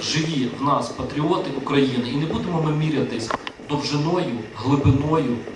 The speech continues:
і величиною нашого патріотизму. Ми всі маємо бути патріотами, і тому ми повинні до-, довести, що є живі в Україні українці і громадяни, які з гідністю можуть взяти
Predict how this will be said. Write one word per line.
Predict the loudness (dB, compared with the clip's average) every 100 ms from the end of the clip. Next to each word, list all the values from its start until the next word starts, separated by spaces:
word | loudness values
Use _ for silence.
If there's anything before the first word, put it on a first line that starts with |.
| -6
і | -2
величиною | 2 2 2 2 2 4
нашого | 2 2 0 -4
патріотизму. | -4 -2 2 2 0 -4 -4 -8 -12 -12 -12 -10 -4
Ми | -2
всі | 0 -2
маємо | 0 2
бути | 2 0
патріотами, | -2 -2 0 0 0 -4 -6 -10 -6
і |
тому | -2 0
ми | 0
повинні | -2 0 0
до-, | 0 -2 -6 -2
довести, | 0 0 0 -2 -2 -4 -10 -8
що | -2 0
є | 2 0 0 -2
живі | 0 0 0 -2 -2
в | -4
Україні | -2 0 2 0 -2 -8 -14 -18 -16 -12 -12 -10
українці | -6 0 2 2 0 -2 -2 -4 -8 -12 -4
і |
громадяни, | -2 2 2 2 2 0 -2 -6 -12 -8
які | -6 0 0 0
з | -4
гідністю | -2 -2 0 0 -2
можуть | 0 2 2 -2 -6 -14 -18 -20 -20 -18 -8
взяти | 0 2 2 0